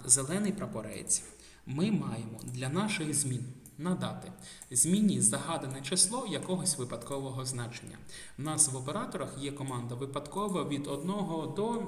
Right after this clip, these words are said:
ну, і ми можемо тут ставити доволі об'ємні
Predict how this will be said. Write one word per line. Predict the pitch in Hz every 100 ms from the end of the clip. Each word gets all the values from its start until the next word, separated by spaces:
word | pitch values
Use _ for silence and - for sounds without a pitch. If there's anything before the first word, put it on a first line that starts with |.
| 170
ну, | 254
і | 214
ми | 139
можемо | 139 180 135 127
тут | 127
ставити | - 170 151 127
доволі | 123 160 220 190 160 - - - -
об'ємні | 175 143 131 120 156 262